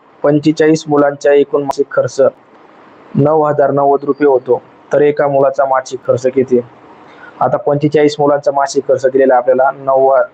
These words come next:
नऊ हजार नव्वद रुपये. तर विचारलं काय आहे? एका मुलाचा मासिक खर्च. मग काय करायचे? नऊ हजार नव्वद लिहून टाकायचा, भागाकारात पंचेचाळीस लिहून टाकायचा. पंचेचाळीस ने भाग दिला मित्रांनो,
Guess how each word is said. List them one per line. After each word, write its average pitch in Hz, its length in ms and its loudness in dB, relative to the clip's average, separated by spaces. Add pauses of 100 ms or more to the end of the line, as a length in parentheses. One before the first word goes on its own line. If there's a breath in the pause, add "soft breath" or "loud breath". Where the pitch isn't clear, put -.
(220)
नऊ 139 180 0
हजार 135 220 2
नव्वद 135 300 2
रुपये. 127 260 -4 (540 loud breath)
तर 147 100 2
विचारलं 151 360 2
काय 147 200 2
आहे? 143 380 0
एका 143 180 0
मुलाचा 139 340 0
मासिक 131 340 -4
खर्च. 123 280 -2
मग 135 120 -2
काय 151 200 0
करायचे? 147 340 0 (2250)
नऊ 151 300 2
हजार 147 360 0 (120)
नव्वद 151 360 0
लिहून 147 200 2
टाकायचा, 139 440 0 (280)
भागाकारात 135 440 0 (400)
पंचेचाळीस 139 460 2
लिहून 127 160 0
टाकायचा. 117 340 -2 (1000 loud breath)
पंचेचाळीस 170 420 0
ने 180 80 2
भाग 151 160 0
दिला 147 200 0
मित्रांनो, 151 460 0